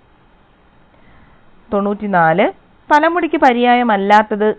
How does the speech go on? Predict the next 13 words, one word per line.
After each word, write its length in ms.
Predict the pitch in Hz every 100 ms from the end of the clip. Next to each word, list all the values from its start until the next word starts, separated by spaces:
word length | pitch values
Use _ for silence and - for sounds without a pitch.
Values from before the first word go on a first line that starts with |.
| - 151
ഏതാണ്? 400 | 147 139 139 156 - _ _ _ _ _ _ _ _ _ _ _ _ _ - - 185
ആൻസർ 240 | 190 208 190
ഓപ്ഷൻ 240 | 180 214 208
ബി, 80 | 254 403 _ 156 151
വാണി. 440 | 147 147 156 175 139 - _ _ _ _ _ _ _ _ _ _ 220
വാണി 300 | 233 240 262 285
എന്ന് 120 | 294 269
പറഞ്ഞാൽ 340 | 220 208 214 - _ _ -
ശബ്ദം 360 | 208 202 254
എന്നാണ് 240 | 233 175 143
അർത്ഥം. 280 | - - 214 381 _ - _ _ _
അപ്പൊ 120 | 214
തലമുടിയുടെ 380 | 220 214 226 220